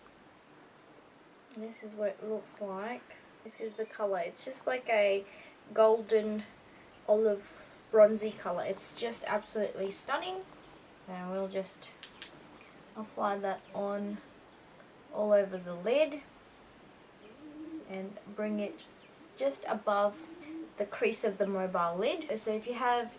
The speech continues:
hooded lids like me, you just want to bring it just a little bit above where your, your hooded crease is, just so you can see a little bit of the colour. Take a pencil brush. This is by Sigma, it's E thirty, and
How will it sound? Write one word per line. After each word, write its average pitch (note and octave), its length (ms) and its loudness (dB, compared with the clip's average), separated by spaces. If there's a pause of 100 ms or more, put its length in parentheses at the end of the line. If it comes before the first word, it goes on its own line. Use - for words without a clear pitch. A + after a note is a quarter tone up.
(200)
hooded A3+ 300 -2 (160)
lids A3 320 0
like G3+ 280 -2
me, A#3 240 -6
you A#3+ 40 -8
just C4 180 -8
want B3 140 -6
to A3+ 40 -2
bring G#3+ 220 -4
it G3+ 140 -4
just - 200 -12
a A#3 40 -6
little G#3 240 2
bit G3 180 -2
above F#3 420 -2
where G3 200 2
your, F#3 380 0 (600)
your G3 160 -2
hooded G#3 420 -4
crease A3+ 480 -4
is, E4 380 -4 (1000)
just A3+ 220 -4
so - 60 -4
you G#3 180 -4
can G#3 180 -8
see - 160 -4
a G#3 60 2
little A3 160 2
bit A3 140 -2
of G3 140 0
the F3+ 80 -8
colour. A3 400 -4 (300)
Take G3+ 200 2
a - 40 -10
pencil G#3+ 440 -2
brush. G#3+ 500 4 (280)
This A3+ 180 0
is A3 140 0
by G3 200 4
Sigma, G#3 480 -2
it's F#3+ 220 -6
E G3 220 -4 (100)
thirty, A#3 520 -2 (340)
and G3 400 -4